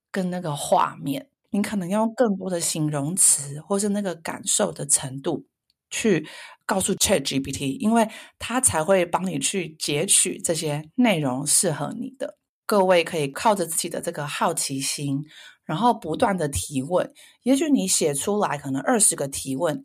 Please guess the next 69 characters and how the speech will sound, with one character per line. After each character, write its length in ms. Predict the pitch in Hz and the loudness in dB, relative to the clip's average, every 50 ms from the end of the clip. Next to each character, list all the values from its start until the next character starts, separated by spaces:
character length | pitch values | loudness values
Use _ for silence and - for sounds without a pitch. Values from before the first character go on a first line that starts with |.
| _ _ - _ _ - | _ _ -20 _ _ -6
里 160 | 196 185 165 | -4 -2 2
面 200 | 185 233 254 240 | 4 4 4 4
就 200 | 233 254 254 240 | 4 4 4 4
会 160 | 233 220 214 | 2 2 2
有 320 | 175 143 123 110 - - _ | 2 0 0 0 -4 -6 _
两 240 | - 160 151 - 131 | -2 -2 -2 -2 0
到 160 | 185 190 185 | 2 4 4
三 320 | 180 - - 151 147 156 156 | 4 4 4 2 0 -2 -2
个， 160 | - - - | -4 -4 -4
那 80 | - 180 | -4 -2
是 140 | 185 - 196 | 0 0 2
亮 380 | 190 214 226 165 139 135 135 | 4 4 2 2 2 -4 -10
点。 260 | - - - - - _ _ - - - - _ _ | -12 -14 -16 -16 -18 _ _ -20 -20 -20 -20 _ _
也 120 | - 220 | 0 2
许 140 | 226 247 269 | 4 6 6
你 60 | - | 6
就 120 | 190 233 226 | 6 2 2
把 200 | 220 - - - | 0 -2 -4 -4
这 100 | 208 208 | -4 -2
个 80 | 202 | -2
亮 300 | 180 190 214 196 156 139 | 0 2 2 0 0 -2
点 200 | 135 - - - - - | -6 -6 -10 -8 -4 0
放 160 | - 208 208 | 2 4 6
到 140 | 208 208 196 | 6 6 6
Chat 220 | - 226 202 160 | 6 4 4 4
G 140 | 151 - 170 | 4 0 -2
P 140 | 165 175 170 | -2 -2 -2
T 220 | 160 - - 156 | -2 -4 -4 -2
里 180 | 156 143 - - | -2 -2 -2 -2
面， 220 | 156 151 - - - - - - - - | -2 -4 -4 -6 -10 -16 -20 -20 -16 -6
它 220 | - - 208 214 | 2 4 4 4
就 240 | 214 214 233 226 220 | 4 4 2 2 2
会 380 | 220 220 208 196 170 156 147 139 | 4 4 4 4 4 2 0 -4
给 200 | - 143 139 151 | -6 -4 -2 0
你 280 | 170 190 175 151 147 147 - | 0 0 0 0 -2 -4 -2
你 240 | 156 151 147 151 180 | 0 2 2 2 2
想 180 | - - 135 | 2 0 0
要 140 | 139 156 156 | 0 0 0
的 140 | 139 127 123 | 0 -2 -2
那 100 | 131 147 | -4 -4
个 100 | 151 131 | -4 -2
效 320 | 123 - - 151 139 - - - | -2 0 0 0 0 -2 -8 -12
果 180 | - - - - | -14 -14 -14 -14
了。 180 | - - - _ _ _ _ _ _ - | -18 -20 -20 _ _ _ _ _ _ -4
也 140 | - 143 143 | -2 0 0
会 240 | 147 - 240 240 226 | 4 4 4 4 4
分 320 | 226 - 233 220 233 269 | 2 2 2 4 4 4
享 380 | 269 - - 180 139 131 139 - | 4 2 0 -4 -4 -4 -6 -4
一 120 | 185 180 | -4 -4
些 280 | 180 - 180 170 160 160 | -2 -2 -2 0 -2 -2
跟 280 | 160 170 160 156 156 | -2 0 0 0 0
这 120 | 156 180 180 | 2 0 0
个 120 | 175 151 139 | 0 0 -2
提 280 | - - - 147 139 | -4 -6 -4 -4 -2
问 220 | 151 185 202 190 165 | 2 2 4 4 2
相 240 | - 165 147 147 151 | 2 0 0 0 0
关， 220 | - 151 151 151 | 0 0 0 0
还 140 | 147 - 170 | 0 0 0
有 120 | 151 143 | 0 0
Chat 320 | 139 - - 240 208 165 156 | 0 0 2 2 2 2 0
G 160 | - - 160 | -4 -6 -6
P 140 | 160 170 160 | -6 -8 -8
T 160 | - - 170 | -6 -6 -6
的 100 | 160 143 | -4 -4
连 300 | 139 139 135 131 135 147 | -2 -2 -4 -4 -4 -2
结 160 | 151 143 135 | -2 0 0
的 100 | 135 127 | 0 0
文 240 | 127 127 123 131 135 | -2 -2 -4 -4 -4
章， 240 | - 135 127 127 | -4 -4 -4 -6